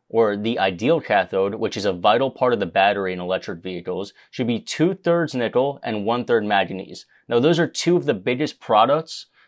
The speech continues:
that Vale provides. These ideal cathodes would allow for a fifty percent more efficient battery. These electric vehicle companies cannot just leave a fifty percent more efficient battery on the table. That's what's gonna help them get in front of their competitors. That's what's gonna help Tesla get in front of Nio.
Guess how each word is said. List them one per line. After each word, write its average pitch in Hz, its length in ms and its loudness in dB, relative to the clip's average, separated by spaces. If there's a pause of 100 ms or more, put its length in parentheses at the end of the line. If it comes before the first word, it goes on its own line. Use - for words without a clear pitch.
(140)
that 110 300 2
Vale 104 260 2
provides. - 680 -6
These 156 300 2
ideal 147 340 6
cathodes 139 540 0
would 127 140 -2
allow 123 280 4
for 139 180 -2
a 117 40 -2
fifty - 420 -4
percent 143 440 -4
more 120 320 2
efficient 113 500 -6
battery. 92 500 -2
These 165 360 2
electric 147 440 2
vehicle 131 320 0
companies 135 480 -2
cannot 135 640 0
just 139 280 -4
leave 127 280 2
a 123 120 -2
fifty 135 340 -4
percent 127 320 -4
more 120 160 -2
efficient 104 380 -6
battery 104 300 2
on 90 100 -4
the 82 100 -6
table. - 480 -4
That's 123 260 4
what's 160 140 2
gonna 143 160 0
help 135 300 0
them 127 340 2
get 123 160 4
in 113 140 -4
front 120 240 0
of 92 80 -6
their 98 100 0
competitors. 95 480 -6
That's 110 180 -2
what's 110 120 -6
gonna 110 160 -4
help 101 180 -2
Tesla 110 320 -2
get 101 140 -2
in 90 40 -10
front 98 160 -6
of 92 60 -6
Nio. 98 320 -2